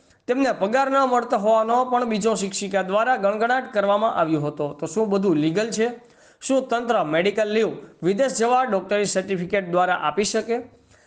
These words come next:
આટલા માસથી રજા પર આ શિક્ષિકા ઉતર્યા છે, તો તેમની જગ્યાએ બીજી શિ-, શિક્ષિકાને કેમ મૂકવામાં આવ્યા નથી?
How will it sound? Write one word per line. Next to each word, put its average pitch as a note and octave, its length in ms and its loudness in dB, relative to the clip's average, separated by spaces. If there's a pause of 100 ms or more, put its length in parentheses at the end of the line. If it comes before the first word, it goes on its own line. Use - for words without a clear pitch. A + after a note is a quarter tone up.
(140)
આટલા C4+ 300 0
માસથી A#3 440 -2
રજા F#3+ 260 0
પર F3+ 220 0
આ F3 160 0
શિક્ષિકા G3+ 540 -2
ઉતર્યા G3 520 0
છે, F3+ 180 0
તો G3 160 0
તેમની G#3 340 0
જગ્યાએ F3 440 2
બીજી G3+ 300 0
શિ-, G#3+ 220 -8
શિક્ષિકાને F#3+ 640 -2
કેમ A3+ 220 0
મૂકવામાં A3 520 2
આવ્યા D#3 340 0
નથી? D3 420 -8